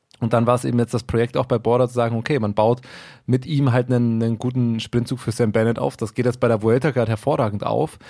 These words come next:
Aber ich find's schon stark, muss man einfach an der Stelle sagen, wie schnell das ging bei Bora. Im Endeffekt innerhalb von einem halben Jahr, ähm, das so aufzubauen, dass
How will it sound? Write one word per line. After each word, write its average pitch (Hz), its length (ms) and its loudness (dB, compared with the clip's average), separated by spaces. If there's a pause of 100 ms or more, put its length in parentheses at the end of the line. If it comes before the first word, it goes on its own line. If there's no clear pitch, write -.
(280)
Aber - 160 -2
ich 107 100 -2
find's - 460 -4
schon 175 380 0 (480)
stark, - 480 0
muss 117 160 0
man 107 100 0
einfach 110 200 0
an 107 60 0
der 110 60 0
Stelle 107 220 0
sagen, 110 260 0
wie 107 80 2
schnell 131 380 0
das 143 220 -2
ging 185 340 -2
bei 104 120 2
Bora. 110 460 2
Im 120 80 -4
Endeffekt 120 320 0
innerhalb 120 220 -2
von 117 100 0
einem 107 160 -2
halben 135 260 0
Jahr, 117 300 2 (460)
ähm, 113 400 -2
das 107 200 -2
so 135 140 0
aufzubauen, 127 560 0
dass 117 320 -2